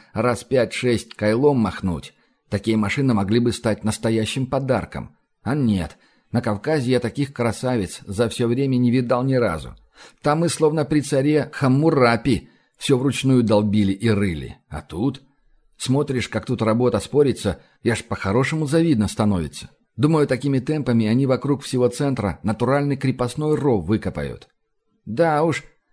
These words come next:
словно читает мои мысли Тимур, «натуральный рыцарский замок. Только крокодила во рве не хватает». «Во рву»,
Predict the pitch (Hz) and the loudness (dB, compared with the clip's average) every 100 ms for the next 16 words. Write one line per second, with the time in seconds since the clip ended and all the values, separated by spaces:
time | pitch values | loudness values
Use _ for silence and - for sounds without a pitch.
0 | _ - 139 135 135 - 123 127 127 120 | _ -6 -2 0 0 -2 -2 0 0 0
1 | 120 127 123 117 117 120 117 - - _ | 2 2 2 -2 0 2 2 0 -8 _
2 | _ _ 143 175 208 165 165 180 185 156 | _ _ -4 0 2 4 2 2 0 0
3 | 156 175 - 170 117 131 143 - _ _ | 0 -4 -4 -4 -2 -2 -2 -6 _ _
4 | _ _ - 165 147 165 - 165 190 165 | _ _ 0 0 0 -4 -4 -4 -2 0
5 | 160 113 107 147 139 110 107 131 131 92 | 2 2 2 2 2 0 0 -2 -2 -2
6 | 82 - _ _ _ _ - 104 110 113 | -4 -10 _ _ _ _ -4 0 2 2
7 | 101 73 _ | 0 -2 _